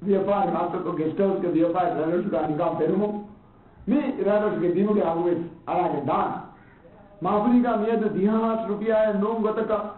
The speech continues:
hatar ma saka put ke goche kunje nibe kane ne.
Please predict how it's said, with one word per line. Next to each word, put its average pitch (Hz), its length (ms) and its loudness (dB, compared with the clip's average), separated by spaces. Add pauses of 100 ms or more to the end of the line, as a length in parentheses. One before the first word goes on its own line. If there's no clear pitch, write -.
(320)
hatar 226 260 0
ma 214 180 2
saka 208 200 0
put 214 240 -2
ke 196 100 2
goche 208 400 2
kunje 202 320 2
nibe 208 280 2
kane 185 220 0
ne. 226 220 2